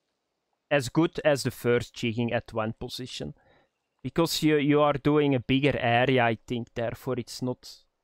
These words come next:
It's... it's, I would not say it's better, it's, it's the same. So that's what you need to do, two speed, one speed. You need to try a little bit what works the best, because sometimes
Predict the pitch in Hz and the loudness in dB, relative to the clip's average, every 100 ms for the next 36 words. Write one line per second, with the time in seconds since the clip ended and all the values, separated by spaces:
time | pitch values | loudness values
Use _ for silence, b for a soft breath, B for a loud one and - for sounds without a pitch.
0 | _ _ - - - 139 - - - - | _ _ -20 -16 -10 -10 -10 -14 -16 -20
1 | _ _ _ _ _ _ _ _ _ _ | _ _ _ _ _ _ _ _ _ _
2 | _ - 135 175 - 175 - 139 143 - | _ -2 0 2 0 -2 -2 0 0 -2
3 | - 127 143 143 - - - 135 123 104 | -2 0 0 -2 -6 -10 -8 -8 -8 -12
4 | - 98 - - b b b _ - 135 | -12 -12 -12 -16 b b b _ -4 -2
5 | 123 156 - 175 - 156 147 - 147 160 | 2 0 0 -2 0 0 0 -2 -2 0
6 | 151 - 151 151 - 151 143 - 127 131 | -2 -2 0 0 -2 -2 -2 -2 -2 -2
7 | - - 135 131 - - _ _ _ _ | -4 -8 -4 -4 -8 -18 _ _ _ _
8 | - 139 156 - 143 131 127 131 127 127 | -2 2 2 0 -2 2 2 2 2 0
9 | 117 123 - 120 - 117 113 - 107 67 | -2 -6 -4 -6 -4 -6 -6 -10 -12 -12
10 | - - - 127 147 - - 160 170 - | -14 -12 -12 -4 -2 -2 0 0 0 0
11 | 151 156 165 - | 2 2 -2 -6